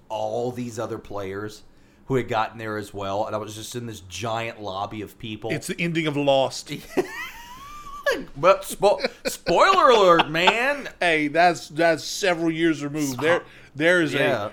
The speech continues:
Speaker 2: there is a, a, a statute of limitations on that.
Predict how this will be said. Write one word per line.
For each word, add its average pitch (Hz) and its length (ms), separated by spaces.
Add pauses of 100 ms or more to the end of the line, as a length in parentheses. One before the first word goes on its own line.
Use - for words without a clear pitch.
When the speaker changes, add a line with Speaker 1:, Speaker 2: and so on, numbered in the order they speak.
(140)
Speaker 2:
there 156 240
is 143 160
a, 123 240
a, 117 540
a - 40
statute 160 460
of 160 60
limitations 160 600
on 156 200
that. 160 240